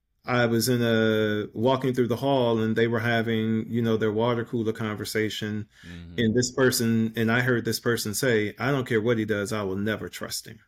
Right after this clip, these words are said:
Speaker 2: Mm.
Speaker 1: Huh?
Speaker 2: Yeah,
Speaker 1: And,
Speaker 2: yeah.
Speaker 1: and it's just like, "Well, well, why? Um,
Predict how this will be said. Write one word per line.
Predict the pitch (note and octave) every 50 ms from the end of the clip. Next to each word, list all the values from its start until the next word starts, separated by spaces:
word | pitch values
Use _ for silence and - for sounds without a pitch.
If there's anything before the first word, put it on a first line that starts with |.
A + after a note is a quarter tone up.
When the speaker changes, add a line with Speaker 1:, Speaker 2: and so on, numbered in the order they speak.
| _ _ _ _ _ _ _ _ _ _ -
Speaker 2:
Mm. | - F2+ G2+ G#2+ G#2 F#2+ E2 D2 D2+ _ _ - - - _ _ _ _ _ _ _ _ _ _ _ _ _ _ _ _ _ _ _ _ _ _ _ _ _ _ _ _ _ _ _ _ _ _ _ _
Speaker 1:
Huh? | - - A#2 B2 C3+ E3+ A#3 D#4 C#4+ - _ _ _ - - - - - -
Speaker 2:
Yeah, | - G#2+ G#2 G3 G3
Speaker 1:
And, | G3 F#3 F3+ F3+ F3+ E3+
Speaker 2:
yeah. | G2+ F#2+ F2 D#2 - _ _ _ _ _ _ -
Speaker 1:
and | F#3 F3+ F#3
it's | F#3 F3 - -
just | F#3 F3+ F3+ -
like, | F3+ E3+ -
"Well, | - C#3+ D#3+ F3 E3 D#3+ D3+ C#3 - - -
well, | - C3 C3+ D#3+ D3+ C#3+ C3+ C3 A#2+ A#2+ -
why? | - A#2 A2 A2 A2 A2 G#2+ G#2+ G#2+ G#2+ G#2+ A2 A#2+ D3+ G3 C#4+ E4 - F#2 D#2 D2 C#2 F2+ G#2 A2+ - - _ -
Um, | - C3 C3 B2+ A#2+ A2+ A2 A2 A2 G#2 G#2+